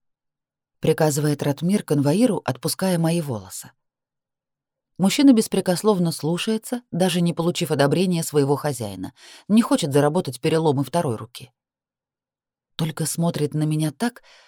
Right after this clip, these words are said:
будто именно я могу поплатиться за его увечья.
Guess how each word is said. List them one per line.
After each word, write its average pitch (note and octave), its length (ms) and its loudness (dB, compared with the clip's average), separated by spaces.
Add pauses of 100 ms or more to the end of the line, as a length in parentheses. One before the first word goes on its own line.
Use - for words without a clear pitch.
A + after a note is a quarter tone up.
(120)
будто G3 280 -2
именно F#3+ 440 2
я F3+ 260 0
могу F#3 240 -2
поплатиться E3+ 560 -2
за D3+ 140 -6
его D#3 260 0
увечья. D#3 500 -6